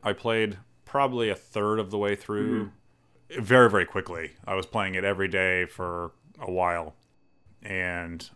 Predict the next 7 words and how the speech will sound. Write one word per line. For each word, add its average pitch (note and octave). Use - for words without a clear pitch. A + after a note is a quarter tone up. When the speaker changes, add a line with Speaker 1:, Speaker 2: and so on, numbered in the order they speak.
Speaker 1:
I, G#2+
I, -
it A#2+
wore A2+
me G2+
down. F2+
And F#2+